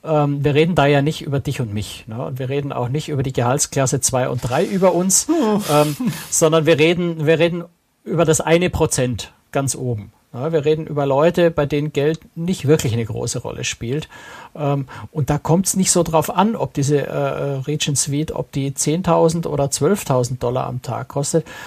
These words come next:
Speaker 1: Da kommt's mehr auf andere Details an. Und da ist einfach ganz wichtig, dass,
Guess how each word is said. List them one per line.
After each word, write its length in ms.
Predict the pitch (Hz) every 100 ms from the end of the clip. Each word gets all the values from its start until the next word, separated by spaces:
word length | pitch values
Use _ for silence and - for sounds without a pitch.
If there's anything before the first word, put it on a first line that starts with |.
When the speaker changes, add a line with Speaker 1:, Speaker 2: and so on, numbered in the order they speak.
| -
Speaker 1:
Da 100 | 139
kommt's 320 | - 170 -
mehr 240 | 147 160 165
auf 100 | 156
andere 300 | 151 185 165
Details 460 | 135 - 117 123
an. 160 | - 113
Und 120 | 139
da 80 | 139
ist 160 | 160 -
einfach 300 | 143 165 -
ganz 240 | 147 -
wichtig, 360 | 170 - 170 - - -
dass, 260 | 143 139